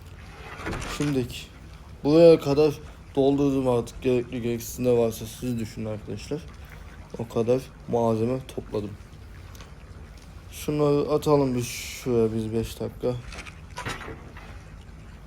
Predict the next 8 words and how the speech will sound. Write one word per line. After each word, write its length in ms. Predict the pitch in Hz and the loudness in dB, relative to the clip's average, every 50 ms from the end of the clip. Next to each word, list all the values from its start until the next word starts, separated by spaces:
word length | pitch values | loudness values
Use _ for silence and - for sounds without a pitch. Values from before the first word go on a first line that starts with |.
| - - - - - - - - - - - - - - - - - - - - 113 | -18 -18 -18 -18 -18 -18 -18 -18 -18 -18 -18 -16 -16 -18 -18 -16 -16 -16 -12 -8 -6
Yok, 160 | 110 104 104 - - | -6 -6 -6 -8 -6
bu 120 | 120 120 117 | -4 -2 0
değil. 200 | 120 113 107 110 - - - - - - - - - - - - - - - - - - - - - - - - - - - - - - - - - - - - - - | 0 0 0 -2 -8 -14 -16 -18 -18 -16 -16 -18 -16 -16 -18 -18 -18 -18 -18 -18 -18 -18 -16 -16 -16 -16 -16 -18 -18 -18 -18 -18 -18 -18 -18 -18 -18 -18 -18 -14 -8 -4
Neydi? 440 | 117 117 117 117 113 123 127 131 131 - - - - - - - - - - - - - - - - - - - - - - 151 | 0 0 0 0 0 0 0 0 -2 -6 -14 -16 -16 -16 -16 -16 -16 -16 -14 -14 -16 -16 -16 -16 -16 -18 -18 -18 -18 -16 -14 -10
Ee, 600 | 117 110 107 110 110 110 110 110 110 110 110 113 113 107 - - - - - - - - - - - - - - - - - - - - - - - - - | -6 -6 -4 -4 -4 -4 -4 -2 -2 -2 -2 -2 -4 -6 -8 -14 -18 -18 -18 -18 -18 -18 -18 -18 -18 -18 -18 -18 -18 -16 -16 -16 -16 -16 -16 -18 -16 -12 -8
ha, 100 | 117 110 | -8 -8
şu. 220 | - - - 107 - - - - - - - - - - - | -8 -8 -10 -10 -10 -12 -16 -18 -18 -18 -18 -18 -18 -12 -10
İpek. 500 | 123 117 - 123 117 117 117 - - | -10 -6 -2 0 0 0 0 -4 -12